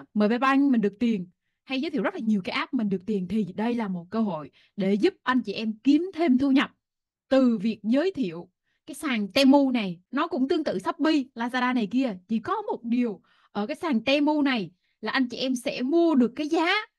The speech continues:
cũng sản phẩm đấy, nhưng mà giá rất rẻ. Cái sàn này có thể bán được ở trong khu vực, không chỉ Việt Nam. Và Hường tin là trong giai đoạn sắp tới,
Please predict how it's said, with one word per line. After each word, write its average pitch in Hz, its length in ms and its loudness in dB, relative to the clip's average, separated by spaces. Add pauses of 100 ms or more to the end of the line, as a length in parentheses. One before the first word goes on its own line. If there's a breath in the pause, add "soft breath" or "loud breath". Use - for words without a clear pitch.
(120)
cũng 240 180 2
sản 262 180 -6
phẩm 220 140 -4
đấy, 320 280 -4 (160)
nhưng 311 220 4
mà 262 60 0
giá 226 380 -2
rất 415 140 -2 (120)
rẻ. 240 300 -6 (200)
Cái 330 80 -12
sàn 247 280 -4
này 202 140 -6
có 254 100 -8
thể 226 140 -4
bán 277 280 -4
được 262 280 -2 (240)
ở 196 140 -2
trong 262 160 0
khu 262 100 0
vực, 233 220 0
không 233 180 -4
chỉ 202 140 -4
Việt 220 160 -6
Nam. 226 240 -4 (360 soft breath)
Và 247 140 2
Hường 247 280 0
tin 349 140 0
là 247 400 -2
trong 254 260 -4
giai 262 120 -4
đoạn 196 240 -8
sắp - 180 -16 (100)
tới, 370 380 4